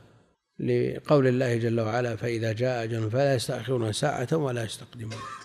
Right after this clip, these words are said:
مع أنه يمكن توجيه الآية أنه إذا حل الأجل وجاء الأجل لا يمكن تقديمه ولا تأخيره، أما قبل ذلك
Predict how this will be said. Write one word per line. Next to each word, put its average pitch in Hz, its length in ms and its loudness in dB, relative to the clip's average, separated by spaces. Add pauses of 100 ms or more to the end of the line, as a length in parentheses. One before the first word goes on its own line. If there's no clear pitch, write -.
(360)
مع 127 240 2
أنه 131 200 8
يمكن 160 340 6
توجيه 120 400 4
الآية 131 380 0
أنه 123 220 2
إذا 117 260 0 (200)
حل 185 340 4
الأجل 107 460 -4 (680)
وجاء 151 420 8
الأجل 180 480 6
لا 220 100 10
يمكن 127 320 8
تقديمه 127 420 2
ولا 107 140 0
تأخيره، 147 420 -6
أما 170 160 2
قبل 123 240 0
ذلك 143 560 0